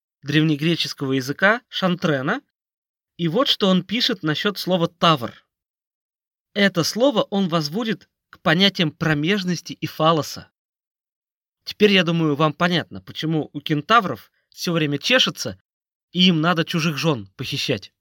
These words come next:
Ну и чтобы совсем закрыть эту тему – немного такой лёгкой информации о кентаврах.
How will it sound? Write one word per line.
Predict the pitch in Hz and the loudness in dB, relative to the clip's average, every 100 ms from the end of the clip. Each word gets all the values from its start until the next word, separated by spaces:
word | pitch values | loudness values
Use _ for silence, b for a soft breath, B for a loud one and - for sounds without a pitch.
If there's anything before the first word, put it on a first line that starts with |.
| _ _ _ _ _ _ _ _ _ | _ _ _ _ _ _ _ _ _
Ну | - 196 | -2 0
и | |
чтобы | 208 - 156 131 107 - _ _ | 2 -2 -4 -4 -6 -10 _ _
совсем | - 151 - 151 123 | -8 -4 -2 -2 -4
закрыть | 117 110 135 113 | -6 -8 -8 -8
эту | 117 139 | -10 -6
тему – | - 196 151 104 _ _ _ _ _ _ - | 0 2 2 -4 _ _ _ _ _ _ -10
немного | 131 151 180 143 | -4 0 0 -2
такой | 120 - 131 104 | -6 -6 -4 -4
лёгкой | 101 156 147 - 107 | 2 2 2 -2 -10
информации | - 107 120 120 147 - 127 - | -10 -12 -8 -6 -6 -6 -12 -10
о | - | -10
кентаврах. | 135 120 - 131 92 - - _ | -8 -6 -2 -2 -2 -10 -20 _